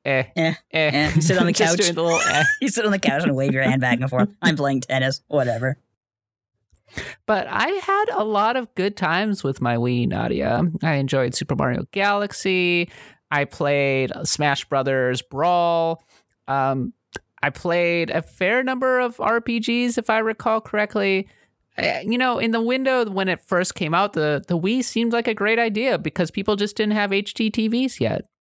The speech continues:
Speaker 2: That was a very interesting point about the Wii's history, is that, number one, I believe one of the reasons it took off so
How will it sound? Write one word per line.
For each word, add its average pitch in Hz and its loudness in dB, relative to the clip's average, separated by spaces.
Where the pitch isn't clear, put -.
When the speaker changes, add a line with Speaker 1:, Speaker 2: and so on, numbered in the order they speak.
Speaker 2:
That 175 0
was 302 0
a 226 0
very 190 0
interesting 170 0
point 143 -2
about 135 0
the 135 0
Wii's 135 0
history, 113 0
is 135 0
that, 123 -2
number 175 0
one, 151 -2
I 147 -2
believe 165 0
one 170 0
of 170 2
the 151 0
reasons 156 0
it 135 -2
took 156 -2
off 139 0
so 151 0